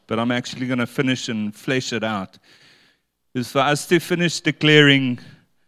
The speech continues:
a pleasure to serve the King. And I know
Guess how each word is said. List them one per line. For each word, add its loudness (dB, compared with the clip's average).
a 0
pleasure 2
to -10
serve -2
the -4
King. -4
And -2
I 2
know 8